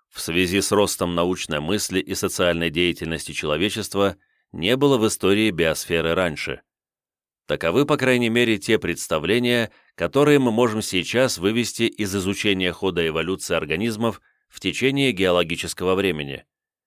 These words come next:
Для геологического времени декамериада много меньше, чем секунда исторического времени. Следовательно,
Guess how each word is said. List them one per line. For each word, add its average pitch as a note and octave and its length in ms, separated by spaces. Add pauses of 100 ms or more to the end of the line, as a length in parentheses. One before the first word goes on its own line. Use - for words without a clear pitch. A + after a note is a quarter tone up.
(380)
Для F#2+ 240
геологического G#2 760
времени G2 600 (240)
декамериада G2 800
много G2+ 340
меньше, G#2 380
чем F#2 180
секунда G#2+ 500
исторического F2 680
времени. D#2 480 (600)
Следовательно, A2+ 840